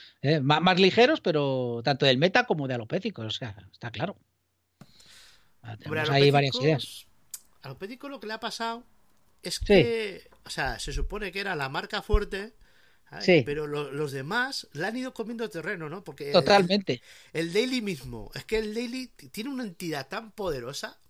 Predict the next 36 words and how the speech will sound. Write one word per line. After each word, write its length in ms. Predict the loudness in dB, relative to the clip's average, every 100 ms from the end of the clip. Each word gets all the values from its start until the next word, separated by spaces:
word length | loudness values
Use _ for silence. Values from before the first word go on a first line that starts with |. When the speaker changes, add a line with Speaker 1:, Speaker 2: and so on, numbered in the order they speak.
| -20 -20 _
Speaker 1:
Claro. 480 | 2 4 8 6 6 _ _ -20 _ _ _ _
Mira, 200 | 4 4 4
que 140 | 2
hoy 160 | 4 2
estamos 400 | 2 0 0 -2
haciendo 320 | -2 0 2
un 120 | 6
audio 220 | 8 8
largo 380 | 8 4 0 -10 _ _ _ _ _ _ _ _ _ _ _ _
y 120 | -8 0
generalmente 500 | 2 2 2 0 2
somos, 500 | 0 0 -2 -6 -2
eh, 220 | 2 2 6
tú 120 | 8
hablando 240 | 10 6
por 100 | 6
un 140 | 4 4
lado, 200 | 2 4
yo 120 | 6
hablando 260 | 8 6
por 140 | 8 8
otro, 360 | 8 8 8
luego, 500 | 8 6 6 4 4 2
y 100 | 2
luego 160 | 4
los 140 | 4 2
audios 160 | 0
que 60 | 0
nos 80 | 0
manda 260 | 2 4
Carlos, 280 | 6 8 6
que 100 | 4
es 60 | -2
el 100 | 0
tercer 300 | 2 2 2
calvo, 380 | 2 2 -2